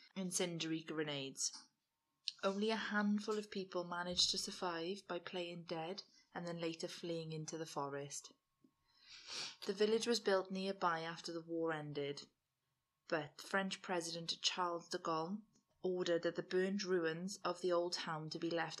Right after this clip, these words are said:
untouched as a monument to the victims. The facades of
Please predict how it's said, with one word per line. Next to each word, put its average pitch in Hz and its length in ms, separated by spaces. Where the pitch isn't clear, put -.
untouched 170 680
as 170 140
a 175 60
monument 170 760
to - 100
the 170 100
victims. 160 760
The 196 60
facades 196 760
of 175 220